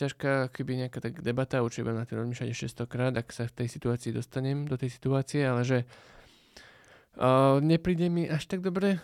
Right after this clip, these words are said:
asi ho nejako teraz stále iba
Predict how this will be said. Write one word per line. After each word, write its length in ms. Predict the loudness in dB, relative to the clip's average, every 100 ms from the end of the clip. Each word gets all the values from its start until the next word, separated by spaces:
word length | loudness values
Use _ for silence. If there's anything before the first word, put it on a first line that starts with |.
| -10 -2
asi 560 | -2 -2 -2 -2 -4 -8 -10 -2
ho 240 | 0 0
nejako 720 | 0 -2 -2 0 2 2 0 -2
teraz 560 | -2 0 -2 -6 -10 -2
stále 320 | 2 2 0
iba 320 | -2 -2